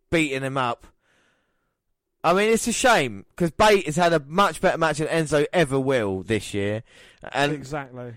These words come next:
Speaker 1: and Bate, you know, <sighs> oh, finally, someone come out to help.
Speaker 2: But hopefully, you know, this could draw Bate into two oh five Live. Maybe he wants to get a bit of retribution against the twat that stole a victory from him,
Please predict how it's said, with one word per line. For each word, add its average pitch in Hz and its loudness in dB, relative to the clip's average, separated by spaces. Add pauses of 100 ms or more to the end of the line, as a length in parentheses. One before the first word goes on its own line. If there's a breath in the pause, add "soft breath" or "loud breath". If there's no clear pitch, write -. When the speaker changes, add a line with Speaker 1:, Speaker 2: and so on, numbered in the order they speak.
(160)
Speaker 1:
and 156 -4
Bate, 202 2 (240)
you 175 -4
know, 127 -2 (460 loud breath)
<sighs> - -20
oh, 131 0
finally, 151 0
someone 131 -6
come 143 -4
out 135 0
to 120 -10
help. 131 0 (320)
Speaker 2:
But 170 -6
hopefully, 170 -2
you 165 -6
know, 160 -4
this 180 -8
could 165 -8
draw 165 -4
Bate 170 -6
into 160 -12
two 175 -10
oh 165 -4
five 156 -4
Live. 156 -4
Maybe 160 -10
he 156 -12
wants 156 -14
to 151 -16
get 156 -12
a 151 -10
bit 151 -10
of 143 -12
retribution 156 -10
against 147 -12
the 135 -8
twat - -10
that 143 -4 (880 soft breath)
stole 185 -2
a 151 -2
victory 143 -8
from 139 -8
him, 151 -10